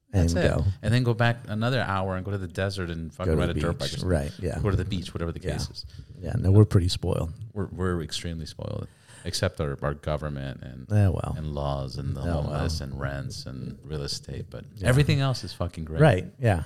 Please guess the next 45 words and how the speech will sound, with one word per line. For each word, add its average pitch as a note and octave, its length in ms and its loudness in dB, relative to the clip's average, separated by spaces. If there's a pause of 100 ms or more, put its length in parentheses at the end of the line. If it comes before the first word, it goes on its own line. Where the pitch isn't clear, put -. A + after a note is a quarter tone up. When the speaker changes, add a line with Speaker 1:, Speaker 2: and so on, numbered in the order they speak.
Speaker 2:
and G#2 180 8
the F#2+ 220 6
Speaker 1:
I G#2+ 60 10
love G#2+ 180 8
Speaker 2:
seven - 60 -6
fifty B2 80 8
Speaker 1:
California. - 340 4
Speaker 2:
and D3 80 12
the C#3 60 12
seven B2+ 260 10
fifty A#2 300 6
I G#2+ 60 8
just G#2 180 2
paid A2 180 6
for - 80 -8
gas G2 540 0 (120)
Speaker 1:
Yeah. F#2 220 0
Speaker 2:
in D#2 80 -2
town. F2 380 -2 (320)
So - 100 -2
Speaker 1:
Seven G2+ 260 4
fifty F#2 300 -2
a E2 80 -2
gallon, D#2 320 -2
huh? E2 240 -2
Speaker 2:
Yeah, F2 300 2 (500)
that G#2 180 0
kinda E3+ 240 0
hurt. G#2 400 4
I A#2 120 2
mean, C3 140 12
it's, - 260 6 (400)
you A#2 60 6
know, G#2+ 80 -2
it, B2+ 280 6
it C3 120 6
just, - 380 8
Speaker 1:
No, G3 120 2
it C3 100 6
Speaker 2:
it A#2 80 8
Speaker 1:
hurt. F#3 160 8
It, D#3 60 8
Speaker 2:
shot, C#3+ 280 10
Speaker 1:
it's F3 240 6
Speaker 2:
it, C#3 60 -4